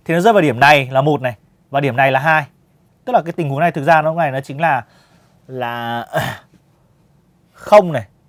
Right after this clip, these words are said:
x bằng không này. X bằng gì? X bằng, à, hai pi này. Và x bằng tiếp, đúng không? Không với hai pi.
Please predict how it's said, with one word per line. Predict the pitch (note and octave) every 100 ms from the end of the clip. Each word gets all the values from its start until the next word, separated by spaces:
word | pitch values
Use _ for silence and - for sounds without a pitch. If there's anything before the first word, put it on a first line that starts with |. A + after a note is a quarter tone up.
| _
x | E3+
bằng | E3
không | C#3 F3 D3+
này. | A#2+ - _ _ _ _ _ _ _ _ _ _ _ -
X | F#3+ F#3+
bằng | D3+ C3
gì? | C#3 - _ _ _ _ _ -
X | F#3
bằng, | F3+ C3+
à, | B2+ A#2+ A#2+
hai | - F3
pi | F3 - G3+ E3
này. | A#2 - _ _ _ _ _ _ _ _ _ _ _ _
Và | A#2 B2+ -
x | A#3+ A#3
bằng | E3 C3 A#2+ _
tiếp, | - C4 - _ _ - _ _ _ _ _ _
đúng | - D3+
không? | G3+
Không | - G#3+
với | F3
hai | F3+
pi. | F3 G#3